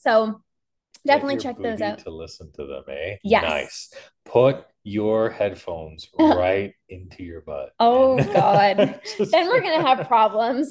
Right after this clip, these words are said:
Speaker 1: <laughs> Um, <laughs> please do not do that.
Speaker 2: <laughs>
Speaker 1: Um, but today for episode twelve, we're gonna really talk about logical and emotional decision-making or
Speaker 2: Mm-hmm.
Speaker 1: intuitive-based decision-making, and how Andrew and I actually very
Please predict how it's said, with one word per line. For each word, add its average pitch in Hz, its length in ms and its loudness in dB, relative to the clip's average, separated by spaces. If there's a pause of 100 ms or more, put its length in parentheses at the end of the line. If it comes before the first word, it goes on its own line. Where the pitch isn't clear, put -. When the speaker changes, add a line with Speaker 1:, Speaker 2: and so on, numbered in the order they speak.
Speaker 1:
<laughs> - 720 -14
Um, 269 500 6
<laughs> 320 180 -4
please 381 260 0
do 247 80 -4
not 190 180 -8
do 190 180 -14
that. 294 360 -2
Speaker 2:
<laughs> - 80 -6 (360)
Speaker 1:
Um, 254 580 0 (120)
but 277 220 2
today 330 340 4
for 320 180 -2
episode 254 460 -2 (160)
twelve, 233 580 0
we're 233 120 -6
gonna 294 180 -4
really 285 240 -2
talk 214 320 -12
about 208 380 -4
logical 220 680 -6
and 226 100 -6
emotional 202 800 -4 (240)
decision-making 220 840 0
or 208 520 4
Speaker 2:
Mm-hmm. 240 120 -2
Speaker 1:
intuitive-based 220 1400 2
decision-making, 202 800 -6
and 226 180 -4
how 220 440 4
Andrew 427 360 -2
and 285 100 -2
I 214 140 -2
actually 214 460 -8
very 202 480 -2